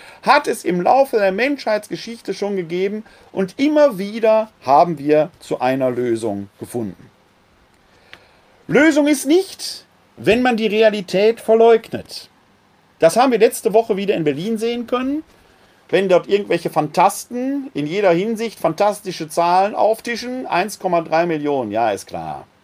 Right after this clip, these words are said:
Schaut euch nur die Bilder an von der Love Parade und schaut euch die Bildausschnitte an von eurer Demo.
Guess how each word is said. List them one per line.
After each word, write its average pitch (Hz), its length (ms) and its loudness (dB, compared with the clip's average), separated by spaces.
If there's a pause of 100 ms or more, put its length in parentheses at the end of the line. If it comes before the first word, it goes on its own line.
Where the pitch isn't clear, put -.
(160)
Schaut 165 240 2
euch 120 120 -6
nur 139 140 -6
die 127 100 -10
Bilder 143 380 -2
an 135 140 -4
von 120 180 -6
der 104 80 -2
Love 151 280 0
Parade 277 380 0 (140)
und 190 200 -6
schaut 160 300 0
euch 160 160 -4
die 175 120 -12
Bildausschnitte 151 680 -6
an 135 160 -4
von 139 160 -8
eurer 135 260 0
Demo. 95 380 -6